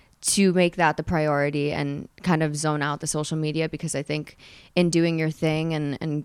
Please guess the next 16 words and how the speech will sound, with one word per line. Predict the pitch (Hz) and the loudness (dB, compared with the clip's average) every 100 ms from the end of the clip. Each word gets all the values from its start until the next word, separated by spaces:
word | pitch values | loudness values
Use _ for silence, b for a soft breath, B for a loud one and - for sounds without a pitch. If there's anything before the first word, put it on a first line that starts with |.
| _ | _
being | 175 160 | 0 0
authentic | 151 156 151 160 | 0 -4 -6 -6
to | - | -2
yourself, | 151 147 135 147 | -2 0 -2 -2
your | 151 | -4
people | 156 143 143 | -6 -6 -4
will | 139 | -4
come. | - 139 165 240 B B B B | -2 -2 0 -2 B B B B
Um, | 170 160 147 135 - - _ 170 | 0 0 0 -2 -8 -14 _ -2
and | 170 | 0
then, | 165 160 156 - | 0 0 -4 -4
you | 190 | -2
know, | 175 160 | 0 0
I, | |
I, | 156 - - _ - - - | 0 -4 -10 _ -20 -12 -6
it's, | - 180 - - | -4 -4 -6 -8